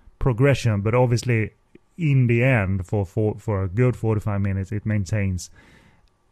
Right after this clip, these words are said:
a kung fu comedy standard that is, uh, that is great. But you, you have the former half of the movie that isn't as self-assured. They still have some work to do, but, uh,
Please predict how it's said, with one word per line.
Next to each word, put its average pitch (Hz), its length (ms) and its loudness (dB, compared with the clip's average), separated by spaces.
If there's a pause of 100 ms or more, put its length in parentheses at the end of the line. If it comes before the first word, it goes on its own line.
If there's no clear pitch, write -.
a 131 80 -2
kung 117 240 0
fu 113 140 -2
comedy 104 380 0
standard 92 560 -4
that 90 140 -2
is, 90 300 -6
uh, 87 240 -2 (360)
that 113 180 0
is 98 120 -2
great. 104 340 0
But 104 180 -2
you, 101 180 -2 (280)
you 113 80 2
have 95 280 -2
the 98 80 -6
former 107 340 0
half 98 240 0
of 95 100 -8
the 110 80 0
movie 95 300 -2 (500)
that 110 200 4
isn't 123 320 4
as 90 200 0
self-assured. - 880 -4 (640)
They 110 320 2
still 110 280 2
have 98 180 0
some 98 200 2
work 101 280 2
to - 100 -6
do, - 280 -6 (300)
but, 104 560 2
uh, 90 360 2